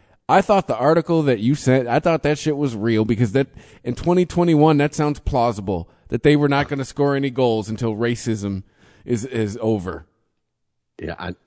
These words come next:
Speaker 2: <laughs> <laughs> I know. <laughs> I, I realized after I sent it, I'm like, "They might think this shit's real."
Speaker 1: I did. For, like, for, like, two seconds, I thought that shit was real.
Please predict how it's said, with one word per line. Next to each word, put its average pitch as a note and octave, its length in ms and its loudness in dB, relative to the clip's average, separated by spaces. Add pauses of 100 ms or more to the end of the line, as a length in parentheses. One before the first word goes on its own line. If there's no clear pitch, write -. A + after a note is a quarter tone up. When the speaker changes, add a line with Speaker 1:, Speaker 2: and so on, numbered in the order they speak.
(120)
Speaker 2:
<laughs> F#2+ 60 -10 (1600)
<laughs> - 40 -12
I - 60 -6 (140)
know. - 1400 -4
<laughs> - 40 0
I, F3 440 2
I G3 80 4
realized G3+ 440 6
after F3+ 180 -8
I F3 80 -2
sent F3+ 280 -6
it, E3+ 80 -4
I'm C3+ 140 -6
like, A2+ 280 -10 (340)
"They F2 80 -18
might G#2 180 -14
think D2+ 160 -16
this D2+ 80 -20
shit's C#2 260 -20
real." D#2 380 -14
Speaker 1:
I A3+ 160 6
did. C4+ 480 2
For, A3+ 180 6
like, G#3+ 400 4
for, G3 120 -10
like, E3+ 300 -10 (480)
two C4+ 220 0
seconds, - 720 -2 (160)
I E3 140 0
thought F3+ 240 -4
that D#3+ 140 -2
shit D#3+ 220 -6
was C3 180 0
real. G2 440 -2